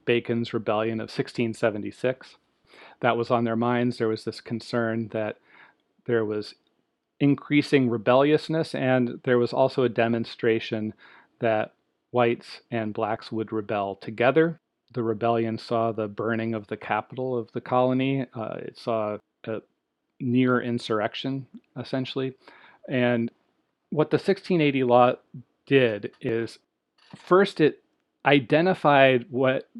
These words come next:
the colonists saw as a kind of latent insurrectionist tendency among enslaved blacks. And that was one of the first ways that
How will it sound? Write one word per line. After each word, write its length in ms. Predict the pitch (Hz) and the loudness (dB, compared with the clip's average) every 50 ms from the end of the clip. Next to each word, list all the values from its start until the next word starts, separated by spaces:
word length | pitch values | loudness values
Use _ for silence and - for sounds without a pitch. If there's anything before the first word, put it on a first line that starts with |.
| - - | -18 -14
the 160 | 160 127 143 | -8 -8 -8
colonists 580 | - - - 151 151 156 160 151 135 120 - - | -6 -2 2 4 6 6 6 6 4 2 0 2
saw 240 | - 131 123 120 120 | 4 8 8 8 8
as 100 | 113 113 | 6 4
a 220 | 113 110 110 113 - | 2 0 0 -2 -4
kind 140 | - 120 113 | -6 -6 -6
of 80 | 107 | -6
latent 560 | 107 104 104 120 131 147 143 160 143 135 123 - | -6 -4 0 2 2 2 2 2 0 0 0 -2
insurrectionist 1080 | - 139 135 131 - - 135 120 123 123 120 - - - 120 113 110 - - - - - _ - | 0 0 0 0 0 0 4 6 6 6 4 2 -4 -2 -2 -2 -2 -4 -10 -20 -20 -20 _ -10
tendency 760 | - - 139 131 123 120 117 123 - - - 101 85 90 92 _ _ _ _ | -2 2 2 4 4 2 0 -2 -8 -10 -10 -10 -10 -10 -16 _ _ _ _
among 560 | - 117 117 113 113 110 113 110 110 107 104 - _ _ _ - | -4 -2 -2 0 -2 -2 -2 -4 -6 -8 -10 -12 _ _ _ -8
enslaved 640 | 117 110 110 - - - 113 110 110 104 104 - | -8 -8 -8 -8 -4 -4 -2 -2 -2 -6 -8 -10
blacks. 540 | - - 104 98 - - - - - - - _ _ - - - - - - - - _ _ _ _ _ _ _ _ _ _ - | -6 -6 -6 -6 -6 -10 -14 -18 -20 -20 -20 _ _ -20 -20 -20 -20 -20 -20 -20 -20 _ _ _ _ _ _ _ _ _ _ -2
And 400 | - 135 131 135 131 127 123 123 - _ _ _ _ _ _ _ _ _ - | 2 4 6 6 6 4 2 -2 -4 _ _ _ _ _ _ _ _ _ -2
that 260 | 131 160 160 185 214 | 4 6 6 6 8
was 280 | 220 214 196 - - - _ _ _ - - _ _ _ _ _ _ _ _ - | 8 6 6 6 2 -8 _ _ _ -20 -20 _ _ _ _ _ _ _ _ -4
one 260 | 175 147 170 165 160 | 2 4 6 6 6
of 100 | 151 131 | 4 2
the 100 | 143 123 | 0 -4
first 600 | - - - 156 151 151 151 - - - - - _ _ _ _ _ _ _ _ - | -4 0 4 6 6 6 4 2 -2 -12 -16 -20 _ _ _ _ _ _ _ _ -12
ways 420 | - 147 143 143 135 139 135 135 - | -4 2 4 6 8 8 6 4 2
that 360 | - 135 123 123 120 - - | 2 4 4 4 4 0 -4